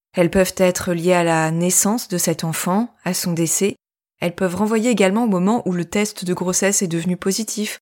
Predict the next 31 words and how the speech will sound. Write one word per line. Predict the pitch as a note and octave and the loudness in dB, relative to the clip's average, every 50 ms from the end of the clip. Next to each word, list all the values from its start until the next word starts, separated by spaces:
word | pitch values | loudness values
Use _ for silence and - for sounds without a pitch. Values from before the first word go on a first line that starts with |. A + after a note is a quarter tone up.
| _ _ | _ _
ou | - F#3 | 2 2
encore | F#3 - A3 G#3+ - | 2 2 0 -2 -2
coïncider | - G#3 G3+ F#3 F#3 - F#3 G3+ | -2 0 0 0 0 -2 0 0
avec | G#3 G3 F#3 - | 0 0 0 0
la | F#3 F3 | -2 0
D | D#3+ F#3 F3+ | 2 2 2
P | F3+ G3 F3+ F3+ | 2 2 0 0
A, | F3+ F#3 - _ _ _ | 0 -2 -4 _ _ _
soit | - - - E3+ | -10 -4 -2 0
la | E3 D#3+ | 2 4
date | F3+ F3 - | 2 2 2
prévue | - - F#3+ F3+ F#3+ | 0 -4 -2 0 0
d'accouchement, | F#3 F#3+ E3 E3+ - F3+ - - - F3+ F#3+ F#3 _ _ _ | 2 2 2 2 0 -4 -4 -2 -2 -2 -4 -4 _ _ _
celle | - - - G#3+ G#3+ G#3 | -2 2 2 2 2 2
qui | - A3 F#3+ | 2 2 2
est | |
notre | F#3 E3+ - - F#3 | 2 2 0 0 0
ligne | F3+ F3+ G3+ G#3+ G#3 G3+ F#3 | 2 4 4 4 4 4 4
d'horizon | F3 F#3+ F#3 G3 F#3+ E3+ F#3 G3 G#3 G#3 | 4 2 2 2 2 0 0 -2 -4 -6
quand | - E3+ E3 D#3+ - | -8 -10 -8 -4 -4
on | E3 | -4
tombe | D#3 - F3 E3 | -4 -4 -4 -4
enceinte. | D#3+ E3 D#3 - F3 D#3+ E3 - - - _ _ _ _ _ - | -4 -2 -4 -4 -4 -6 -6 -10 -16 -20 _ _ _ _ _ 2
Les | F#3+ F3+ | 4 4
dates | G3+ G3+ G3+ - | 4 4 2 0
clés, | - - - A#3+ C4+ - _ _ _ _ | -10 -4 -4 -4 -4 -6 _ _ _ _
elles | - F3 E3+ | -4 -2 0
réactivent | F3 - F#3 F3 F3 - - - - G#3+ G#3+ G3 F#3 F#3+ - _ - | 0 0 0 -2 -2 -4 -8 -6 -4 -4 -4 -4 -6 -8 -12 _ -12
beaucoup | D#3+ D#3 F#3+ G#3+ G#3 - - F#3 - _ _ _ _ - | -6 0 0 0 0 -2 -8 -10 -10 _ _ _ _ -2
de | F3 | -2
souvenirs. | E3 - - F#3+ F3 F3 E3+ D#3+ D3+ - - | 0 0 -2 -2 -2 -2 -2 -4 -4 -8 -12